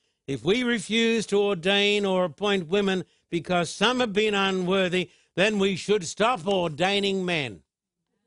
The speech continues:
Because plenty of men have messed up. Hey, let's get real.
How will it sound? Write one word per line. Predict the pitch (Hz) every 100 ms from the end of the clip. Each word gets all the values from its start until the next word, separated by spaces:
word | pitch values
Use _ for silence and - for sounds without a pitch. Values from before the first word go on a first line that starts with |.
| _ _ _ _ _ _ _ _ _ _ _ _ _ _ _ _
Because | 131 170 180
plenty | - 196 240 247
of | 233
men | 208 233 233 226
have | 208 170
messed | 185 190 214 226 151 220
up. | 185 117 _ _ _ _ _ _ _ _ _ _ _ _ _ _ _ _ _ -
Hey, | 202 202 175
let's | 208 -
get | 180 147
real. | 139 156 151 127 110 98 92